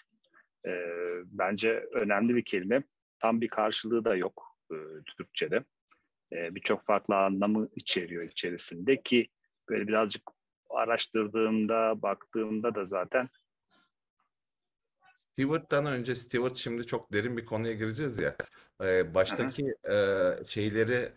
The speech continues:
Speaker 2: e, sıfatları bir daha alalım abi. Diligent, respectful.
Speaker 1: Diligent, respectful and caring steward.
Speaker 2: Diligent ne demek? Başarılı mı? Çalışkan mı?
Speaker 1: Diligent,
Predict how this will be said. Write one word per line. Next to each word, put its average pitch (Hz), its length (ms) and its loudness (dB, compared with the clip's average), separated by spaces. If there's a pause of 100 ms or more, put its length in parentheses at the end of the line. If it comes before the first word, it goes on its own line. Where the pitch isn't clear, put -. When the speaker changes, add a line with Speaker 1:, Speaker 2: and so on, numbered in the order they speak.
Speaker 2:
e, 95 240 -2
sıfatları 113 640 -4
bir 131 100 -4
daha 98 140 2
alalım 82 320 0
abi. 85 400 -8
Diligent, 120 600 -2 (560)
respectful. 120 520 2
Speaker 1:
Diligent, 160 480 4 (340)
respectful 139 680 4 (280)
and 123 220 2 (100)
caring 120 520 6
steward. - 460 0 (1040)
Speaker 2:
Diligent 131 560 -2
ne 117 120 -2
demek? 139 480 -4
Başarılı 117 440 -2
mı? 78 200 -8 (560)
Çalışkan - 460 -4
mı? 131 80 -2
Speaker 1:
Diligent, 143 340 0